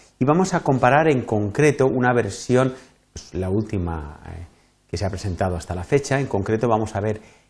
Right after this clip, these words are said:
la versión de ios siete, eh, la versión de Android cuatro punto tres, eh, Windows Phone ocho, BlackBerry O S siete y Symbian nueve punto cinco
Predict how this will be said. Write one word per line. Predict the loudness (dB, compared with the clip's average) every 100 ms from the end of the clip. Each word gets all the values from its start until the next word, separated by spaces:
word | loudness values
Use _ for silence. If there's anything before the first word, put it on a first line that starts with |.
| _
la | -6 -2 -2
versión | -4 -6 -4 -2 0
de | 0 0
ios | 0 -2
siete, | -4 4 4 4 0 -6 -16 _ _ _ _
eh, | -2 0
la | 0
versión | 0 -4 -2 0
de | 2
Android | 0 0 2 2 0
cuatro | 2 2 2 -4
punto | -4 -4 -2
tres, | 0 0 -2 -10 _ _ _ _ _
eh, | -6 -2
Windows | 0 0 -2
Phone | -4 -6 -4 0
ocho, | 0 0 -4 -4 -6 -4
BlackBerry | 0 0 0 -2 0
O | -2
S | -2 -6
siete | -4 0 0 0 -6 -8 -20 _ _ _ _
y | 2 2 -2 -12
Symbian | -8 0 2 4 4
nueve | 4 4 2
punto | 0 -2 -2 0 0 0 -2 -14 -10 -8 -8 -8
cinco | -8 -8 -12